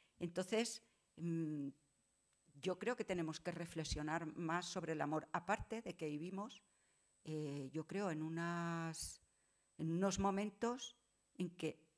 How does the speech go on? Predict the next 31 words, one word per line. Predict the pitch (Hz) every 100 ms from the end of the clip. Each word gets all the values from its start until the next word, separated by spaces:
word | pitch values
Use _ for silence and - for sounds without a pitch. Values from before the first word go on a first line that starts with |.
| _
la | 175 156
verdad | 147 165
es | 226
que | -
se | -
habla | 277 180 151
poco | 151 -
de | 143 139
amor. | 147 196 - _ _ _ _ _ _ _ _ -
Se | -
habla | 180 233 277
de | 170
sexo, | - - - -
pero | 143 139
no | 156
de | 165
amor, | - 143 - - _ _ _ _ _ _ _ _
me | 165
parece | 165 151 151 143
a |
mí. | 131 143 - _ _ _ _
O | -
sea, | - 139 - _ -
y | 160
el | 147
amor | 139 156 254 - - _ _
yo | 165
creo | 170 208 269 -
que | 175
necesita, | 151 151 147 - 170 233 269 - - - _ _ _
eh, | 170 156 151 147 143 135 135 131